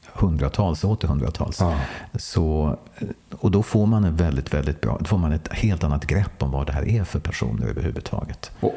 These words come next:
Speaker 2: och, och i den erfarenheten av att ha suttit och pratat med de här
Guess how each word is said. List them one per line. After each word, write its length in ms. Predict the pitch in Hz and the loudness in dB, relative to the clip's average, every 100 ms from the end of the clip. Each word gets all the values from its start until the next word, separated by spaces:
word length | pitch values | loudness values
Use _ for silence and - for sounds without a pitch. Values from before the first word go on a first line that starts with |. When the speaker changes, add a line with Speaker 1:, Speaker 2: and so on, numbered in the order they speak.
| - | 0
Speaker 2:
och, 220 | 147 135 | 2 2
och 100 | 131 | 4
i 160 | 135 | 4
den 200 | 123 135 | 6 4
erfarenheten 640 | 123 101 - 92 90 87 90 | 4 4 2 4 2 2 2
av 120 | 90 | 2
att 80 | 87 | 2
ha 60 | 85 | 0
suttit 360 | - - - | -2 -4 -2
och 80 | 95 | 0
pratat 400 | - 104 101 85 | 2 0 0 0
med 100 | 95 | 2
de 60 | 123 | 2
här 260 | 101 78 | 2 0